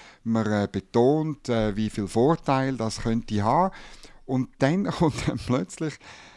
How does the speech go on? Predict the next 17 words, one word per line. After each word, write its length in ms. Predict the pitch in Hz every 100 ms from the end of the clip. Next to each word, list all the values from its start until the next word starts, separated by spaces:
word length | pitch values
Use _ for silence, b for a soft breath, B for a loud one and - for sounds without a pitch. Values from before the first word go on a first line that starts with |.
| -
ähm, 300 | 113 123 127 -
äh, 300 | - 110 117
äh, 300 | 110 117 113
kommt 340 | 101 101 123 120
dann 120 | 107
plötzlich, 400 | 110 135 - 135
also 180 | 131 120
dann 300 | 123 127 127
kommt 220 | - 127
zuerst 180 | 156 143
ein 80 | 127
Abschnitt, 360 | 120 - 233 - B B B B
wie 200 | 107 113
wichtig 440 | 123 156 - 120 117
eben, 320 | 107 101 98
ähm, 400 | 95 92 90 85 -
äh, 320 | 60 - -